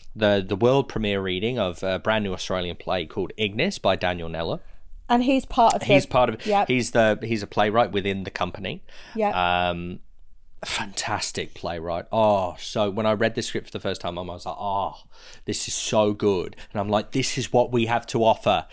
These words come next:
Speaker 1: This
Speaker 2: Yep.
Speaker 1: is Australia. We got it. Look, we've
Speaker 2: Good.
Speaker 1: got it all, and we can do this stuff. Look at this." And it's great. And we, we, so we did the reading.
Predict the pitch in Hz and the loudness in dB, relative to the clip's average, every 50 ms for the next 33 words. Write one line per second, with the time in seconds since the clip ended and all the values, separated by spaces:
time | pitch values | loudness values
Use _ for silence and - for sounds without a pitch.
0 | - - - - 202 98 202 - 131 120 123 123 - - - - 131 123 120 123 | -18 -12 -4 0 2 4 4 4 2 2 2 2 0 0 2 4 6 6 6 6
1 | 120 117 110 101 104 120 117 - - 147 131 127 123 101 85 82 - - - - | 6 4 2 2 2 0 0 2 4 4 6 6 6 4 0 -2 -6 -12 -18 -18
2 | - - - - - - - - - - - 571 539 - - - 117 113 - 131 | -20 -20 -20 -18 -16 -14 -12 -2 4 6 6 8 8 6 6 6 4 4 4 4
3 | 123 123 120 117 113 107 101 101 107 104 - 120 110 113 117 120 117 113 104 - | 4 6 6 6 4 4 2 0 -2 -2 -2 -2 2 2 4 4 4 2 2 0
4 | - - 107 87 78 - - - - - - - 131 - - 117 - 120 117 - | 0 0 0 0 0 -2 -6 -14 -18 -16 -8 -6 -6 -6 -4 -4 -4 -4 -4 -4
5 | - - - - - - 107 98 - - 107 95 87 - - - - - 107 107 | -6 -8 -10 -10 -8 -6 -6 -6 -4 -2 0 0 0 -2 -6 -10 -8 -6 -6 -4
6 | 98 107 107 101 104 120 123 110 - - 101 98 92 113 110 107 117 104 98 92 | -2 -2 -2 -2 -2 -2 -4 -2 -2 -4 -4 -4 -4 -4 -2 0 0 0 0 -2
7 | 90 85 90 90 90 | -2 -4 -6 -6 -8